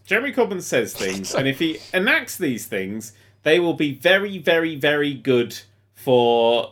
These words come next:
Speaker 1: the working class people. But he is a middle class jumper wearing man that the working class people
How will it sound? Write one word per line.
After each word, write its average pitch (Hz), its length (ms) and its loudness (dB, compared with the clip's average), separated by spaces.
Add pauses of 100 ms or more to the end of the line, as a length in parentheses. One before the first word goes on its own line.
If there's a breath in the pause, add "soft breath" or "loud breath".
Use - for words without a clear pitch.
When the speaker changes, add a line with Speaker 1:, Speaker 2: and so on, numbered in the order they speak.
Speaker 1:
the 117 440 2
working 120 360 -2
class 104 240 -4
people. - 420 -10 (680)
But 160 220 0
he 240 300 2
is 165 140 2
a 143 120 4
middle 180 400 4
class 143 400 2
jumper 131 400 0
wearing 117 440 -2
man 127 380 0
that 127 240 -4
the 120 80 -6
working 165 400 0
class 117 220 -4
people 110 500 -4